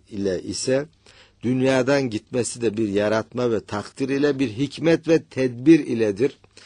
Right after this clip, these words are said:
En basit bir hayat, bitkilerin hayatı olduğu halde, onların ölümü bile hayattan daha muntazam, düzenli bir sanat eseri olduğunu gösteriyor. Zira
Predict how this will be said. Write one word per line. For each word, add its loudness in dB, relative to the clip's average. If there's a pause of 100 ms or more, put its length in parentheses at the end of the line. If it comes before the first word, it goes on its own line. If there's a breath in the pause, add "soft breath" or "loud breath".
(300 loud breath)
En 4
basit -2
bir 2
hayat, 0 (400 soft breath)
bitkilerin 0
hayatı 0
olduğu 0
halde, -2 (300 soft breath)
onların 4
ölümü 6
bile 2
hayattan 0
daha 0
muntazam, -2
düzenli 0
bir -2
sanat -4
eseri -2
olduğunu -2
gösteriyor. -6 (440 loud breath)
Zira 0